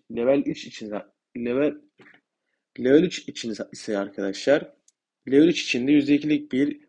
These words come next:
komisyon indirimi alabiliyorsunuz arkadaşlar. Burada iş kısımları mevcut. Bizde şu an Flipkart açık arkadaşlar. Buraya geliyorum ben. Burada görevlerim var. Hemen görevlerimi yapalım arkadaşlar sizinle birlikte.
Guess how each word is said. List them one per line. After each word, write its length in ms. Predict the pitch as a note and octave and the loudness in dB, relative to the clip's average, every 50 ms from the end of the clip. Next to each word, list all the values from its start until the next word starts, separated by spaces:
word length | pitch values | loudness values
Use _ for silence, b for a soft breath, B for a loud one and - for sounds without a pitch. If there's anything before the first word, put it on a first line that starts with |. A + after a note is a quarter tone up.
| _ | _
komisyon 420 | - - C3 C3 B2 - - D#3 C#3 | -10 -6 -6 -6 -6 -4 -4 -4 -4
indirimi 240 | A#2+ A2+ A#2+ C3 C3+ | -4 -4 -4 -2 -2
alabiliyorsunuz 600 | C3+ C#3 C3+ C3 C#3 C#3+ C#3 C3 - B2 G#2+ G#2 | 0 0 0 2 2 2 0 0 -4 -6 -4 -4
arkadaşlar. 680 | G2 F#2+ - _ F#2 F#2 F2 - - - A#2+ C3+ - _ _ _ _ _ _ b b b b b b b b _ | -4 -4 -6 _ -10 -10 -10 -10 -6 -4 -4 -6 -6 _ _ _ _ _ _ b b b b b b b b _
Burada 460 | F#3 F#3+ F3+ D#3+ D3 D3+ D3 D3+ D3 - _ _ | 6 6 6 6 4 0 -2 -2 -6 -12 _ _
iş 180 | E3+ D#3+ - - | -6 -6 -6 -12
kısımları 400 | - - - B2+ A#2+ A2+ G#2+ A2 | -12 -12 -8 -4 -4 -4 -4 -2
mevcut. 400 | B2+ D3 D3+ C#3+ D3 D3 - - | -2 0 0 0 -2 -6 -6 -8
Bizde 220 | C3+ C3 C#3+ D3+ | -8 -4 -4 -6
şu 160 | D3 - C#3 | -4 -4 -4
an 120 | A#2 G#2+ G2+ | -4 -4 -6
Flipkart 520 | - A2 A2 - _ - G#2+ G2 - - | -6 -10 -10 -10 _ -6 -6 -6 -4 -6
açık 220 | G#2+ - - - | -8 -6 -2 2
arkadaşlar. 640 | D#3 D3 C#3+ C#3+ D3 C#3+ D3 C#3+ - - C#3 B2+ A#2+ | 2 2 2 2 2 0 0 0 0 -2 -2 -2 -2
Buraya 180 | G#2+ A2 G2+ G2 | -2 0 0 0
geliyorum 520 | G2 _ G#2+ A#2 C#3+ D3+ D3+ D3 D3 C#3+ | 0 _ 2 4 4 4 4 4 2 2
ben. 180 | C#3+ C#3+ D3 D3 b b b b b b _ | 0 0 0 -2 b b b b b b _
Burada 200 | E3 D#3 D3 D3 | 0 4 4 4
görevlerim 540 | C3 A#2+ A#2+ A2+ A2+ A2 G#2+ A#2 C3+ D3 D3 | 4 4 0 0 0 0 0 0 -2 0 0
var. 100 | D3 D3 | 0 -2
Hemen 260 | C#3+ C#3 B2+ A2+ G#2+ | -2 -2 -2 -4 -4
görevlerimi 440 | G#2+ G#2+ G2+ G2 G2 F#2+ F#2+ F#2+ G2 | -4 -2 -2 -2 -2 -4 -4 -4 -6
yapalım 340 | G2+ - - C#3+ D3+ D3+ D3+ | -6 -4 -2 0 0 2 2
arkadaşlar 500 | D3 D3 D3 D3 C#3+ C#3+ C3+ - D3 C#3 | 0 0 0 -2 -4 -4 -2 -4 -6 -6
sizinle 200 | C#3+ - C#3+ C#3+ | -4 -4 -4 -2
birlikte. 460 | C#3 C#3 C#3 _ _ D3 D3 C#3+ | -2 -4 -6 _ _ 0 0 0